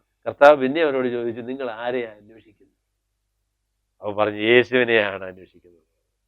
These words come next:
അത് ഞാൻ തന്നെയാണ്, എന്നെ പിടിച്ചുകൊള്ളുക"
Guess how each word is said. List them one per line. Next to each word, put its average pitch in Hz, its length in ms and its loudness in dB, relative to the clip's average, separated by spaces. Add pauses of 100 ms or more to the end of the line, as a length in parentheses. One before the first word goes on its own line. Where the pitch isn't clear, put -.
(440)
അത് 95 140 -10
ഞാൻ 120 440 4
തന്നെയാണ്, 110 500 -2
എന്നെ 107 280 -6
പിടിച്ചുകൊള്ളുക" 110 840 -12